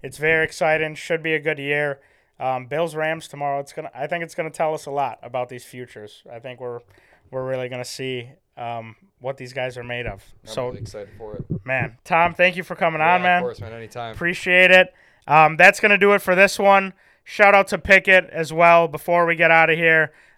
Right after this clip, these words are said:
Speaker 1: uh, make sure you download Pickett with the link in our bio. Use our promo code posios picks. The features they're adding now are just crazy. It's the perfect app to not only track your bets,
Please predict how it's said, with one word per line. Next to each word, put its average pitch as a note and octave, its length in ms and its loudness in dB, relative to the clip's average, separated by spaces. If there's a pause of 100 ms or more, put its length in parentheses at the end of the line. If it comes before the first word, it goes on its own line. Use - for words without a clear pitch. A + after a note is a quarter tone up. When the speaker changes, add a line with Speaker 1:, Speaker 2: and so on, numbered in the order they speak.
Speaker 1:
uh, C#3+ 240 0
make D#3+ 240 0
sure F3+ 180 0
you E3+ 120 -2
download E3 480 2
Pickett E3 280 0
with D#3 120 -4
the D3+ 80 -4
link D#3 200 -2
in E3 80 0
our D#3 100 2
bio. D3+ 380 4
Use D#3 320 -8
our D3+ 120 0
promo D#3 360 -2
code C#3+ 220 -6
posios D3 500 -6
picks. - 420 -2 (640)
The D#3+ 280 4
features G#3+ 520 0
they're E3+ 180 4
adding D#3+ 320 6
now D3+ 260 2
are D3 180 0
just C3+ 260 -8
crazy. E3 760 0 (260)
It's D3 200 -12
the D3+ 100 -4
perfect G3+ 480 0
app F3 280 6
to F3 100 -6
not E3+ 260 6
only F3+ 180 -2
track E3 400 0
your D#3+ 120 -2
bets, D#3+ 440 0